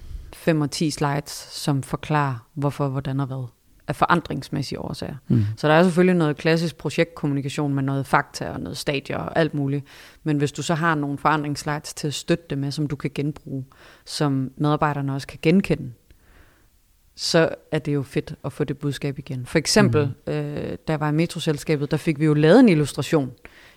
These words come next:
Speaker 1: en tegning, som var sådan et landskab af den digitalisering, vi skulle igennem.
Speaker 2: Mm.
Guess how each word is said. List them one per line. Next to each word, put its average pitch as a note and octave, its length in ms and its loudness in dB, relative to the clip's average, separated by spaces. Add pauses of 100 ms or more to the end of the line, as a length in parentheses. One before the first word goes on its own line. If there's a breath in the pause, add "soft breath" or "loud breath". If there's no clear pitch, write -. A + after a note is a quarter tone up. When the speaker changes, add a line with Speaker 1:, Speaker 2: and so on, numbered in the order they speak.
(120 loud breath)
Speaker 1:
en D3+ 140 4
tegning, D#3+ 480 4
som D3 180 0
var C#3+ 60 0
sådan D3+ 220 0
et C#3+ 100 -2
landskab D3 540 -2
af C#3 60 -6
den D3 140 0
digitalisering, C#3 800 -4
vi C3 60 -4
skulle C#3 220 -6
igennem. C3 320 -2 (160)
Speaker 2:
Mm. B2+ 180 4